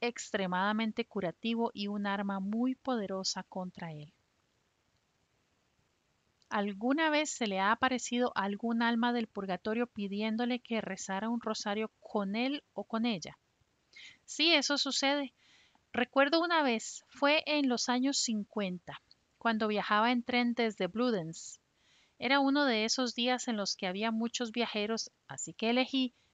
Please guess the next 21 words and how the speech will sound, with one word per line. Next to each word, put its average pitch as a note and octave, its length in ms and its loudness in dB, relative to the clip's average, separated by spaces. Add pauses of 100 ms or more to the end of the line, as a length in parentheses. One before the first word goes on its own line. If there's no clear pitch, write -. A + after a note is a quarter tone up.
como F3 280 -2
hago F3+ 200 4
habitualmente, A#3+ 800 0 (300)
el A#3 220 0
último C4+ 540 0
vagón F3 380 -2
del F#3+ 180 -8
tren. D4 340 0 (1040)
Subí D#4+ 540 0
y B3 120 0
pronto D4 380 2
encontré C4 440 2
un B3+ 120 2
compartimento B3+ 760 0
en A#3+ 80 0
el A#3 100 -2
que A3 140 -4
viajaba G3 400 0
solamente G3+ 580 -2
una G3+ 140 -2
mujer. - 420 -8